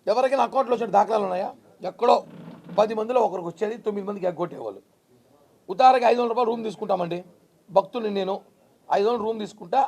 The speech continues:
ఐదు వందలు డిపాజిట్ ఆన్లైన్లో కడతా, తిరిగి ఐదు వందలు వచ్చే వరకు నేను ఫోన్ చూసుకుంటా కూర్చుంటాను పది రోజుల. ఐదు వందలు ఎప్పుడు వస్తుంది, ఎప్పుడు వస్తుంది, ఎప్పుడు వస్తుంది సార్, దేవుని ఉండిలో పోయింది అనుకుని, ఈ ఉండిలో పోయింది అనుకుంటాం మనం అందరం.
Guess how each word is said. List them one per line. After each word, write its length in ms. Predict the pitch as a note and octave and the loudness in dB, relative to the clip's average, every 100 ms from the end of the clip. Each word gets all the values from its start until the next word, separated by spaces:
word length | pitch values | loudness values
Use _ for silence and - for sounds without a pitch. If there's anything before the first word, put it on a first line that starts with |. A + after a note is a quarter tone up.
| - F#3 | 0 -2
ఐదు 100 | G#3+ | 0
వందలు 160 | B3 G#3 | -2 -2
డిపాజిట్ 400 | G3 A3+ G3+ A#3 B3 - G3 | 0 0 0 -6 -6 -4 -4
ఆన్లైన్లో 260 | G#3+ G#3+ F3 | 0 0 -2
కడతా, 220 | D3 D#3 - _ _ _ _ _ _ - | -2 -4 -4 _ _ _ _ _ _ -10
తిరిగి 180 | C#4 C4 | 0 2
ఐదు 100 | B3 | 4
వందలు 160 | C#4 C4+ | 4 2
వచ్చే 120 | - C4 | 2 0
వరకు 120 | A#3+ | 2
నేను 100 | A3+ | -2
ఫోన్ 140 | A#3+ C4 | -2 -2
చూసుకుంటా 260 | A#3+ - G#3+ G3+ | -4 -6 -8 -8
కూర్చుంటాను 360 | G#3+ G3 D#3+ E3+ | -8 -6 -4 0
పది 80 | G3 | 2
రోజుల. 180 | G3 A#2+ - _ - | 2 0 -6 _ -2
ఐదు 60 | G#3+ | 0
వందలు 120 | G#3 | 0
ఎప్పుడు 140 | F3+ G3 | -2 -4
వస్తుంది, 200 | G3 F#3+ | -4 -8
ఎప్పుడు 140 | F#3 G#3 | -4 -6
వస్తుంది, 140 | F3 | -6
ఎప్పుడు 140 | F#3+ F#3 | -8 -8
వస్తుంది 200 | F3 C3 | -10 -12
సార్, 120 | A2 - _ _ _ _ _ C#3 | -14 -14 _ _ _ _ _ 4
దేవుని 280 | A#3+ C4+ C4 A#3 | 6 6 4 -2
ఉండిలో 200 | A3+ A3 | 0 2
పోయింది 180 | G3+ F#3+ | 2 -2
అనుకుని, 300 | F3+ F#3+ B3+ E4 - _ _ _ _ - - - - - - - - - - - - - _ _ _ _ A3+ | -6 -6 -8 -10 -16 _ _ _ _ -20 -18 -18 -20 -20 -20 -20 -20 -20 -20 -20 -20 -20 _ _ _ _ -8
ఈ 40 | A#3+ | -6
ఉండిలో 240 | B3 C4 A#3 | 2 4 6
పోయింది 180 | A3+ G3+ | 4 0
అనుకుంటాం 260 | F3+ F3+ E3+ | -2 -4 -4
మనం 100 | D#3+ | -4
అందరం. 180 | E3+ | -4